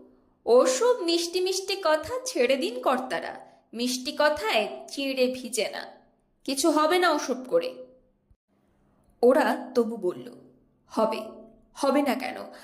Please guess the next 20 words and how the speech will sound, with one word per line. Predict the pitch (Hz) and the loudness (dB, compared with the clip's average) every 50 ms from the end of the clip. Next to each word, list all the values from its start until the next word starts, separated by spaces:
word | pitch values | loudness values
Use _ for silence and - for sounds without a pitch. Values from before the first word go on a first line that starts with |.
| - - | -12 -6
আমরা | - 214 226 220 | -2 0 2 2
স্বাক্ষর | 233 226 - 247 208 233 - - - 311 | 2 2 2 2 0 0 0 0 0 0
সংগ্রহ | 302 311 - 311 294 294 302 302 311 320 311 311 | 0 2 2 2 2 2 2 2 4 2 2 2
করে | 311 311 403 440 | 2 2 2 2
তারপর | - 294 247 214 - 247 254 | 2 2 2 4 4 4 4
মন্ত্রীদের | 247 226 226 233 247 247 254 - 320 320 349 349 320 339 | 4 4 2 0 0 -2 -2 0 0 2 4 2 2 2
কাছে | 226 196 190 - - - 403 554 - - - - - 247 | 0 -2 -2 -2 -2 -4 -4 -4 -6 -8 -14 -12 -6 0
ডেপুটেশন | 240 269 269 277 294 294 269 262 254 - - 269 247 - | 0 2 2 2 0 0 0 -2 -2 -2 -2 -4 -4 -2
পাঠাবো।" | - 233 233 - - - - - - - - - - _ _ _ _ _ _ _ _ _ _ _ _ _ _ _ _ _ _ _ _ | -2 -2 -2 -4 -6 -10 -10 -12 -14 -16 -18 -20 -20 _ _ _ _ _ _ _ _ _ _ _ _ _ _ _ _ _ _ _ _
"ওই | - 247 311 302 | 4 6 6 6
মন্ত্রীদের | 294 302 311 320 320 311 - 403 403 415 415 415 | 6 6 4 4 2 2 0 2 2 4 2 4
কথা | 403 392 403 427 | 2 2 2 2
রেখে | 381 320 330 320 - 370 330 | 2 2 2 2 2 0 2
দিন," | 247 247 254 254 254 254 - - - - - _ _ _ _ _ | 2 0 0 -2 -4 -10 -12 -14 -16 -20 -20 _ _ _ _ _
হঠাৎ | - - 233 233 - 190 185 | -4 -4 -4 -2 -2 -6 -6
ডায়াসের | 247 - 220 220 233 233 247 - 285 285 285 - | -6 -4 -4 -4 -4 -4 -4 -4 -6 -6 -4 -2
পাশ | 214 208 240 254 - - | -4 -4 -4 -6 -10 -10
থেকে | - 285 254 247 - 190 - | -8 -8 -6 -6 -4 -6 -6
কে | - - - 226 220 - - | -6 -8 -8 -6 -6 -4 -2
একজন | 214 214 208 208 - - - 254 185 185 180 - | -2 -2 -2 -2 -6 -6 -4 -4 -2 -2 -4 -6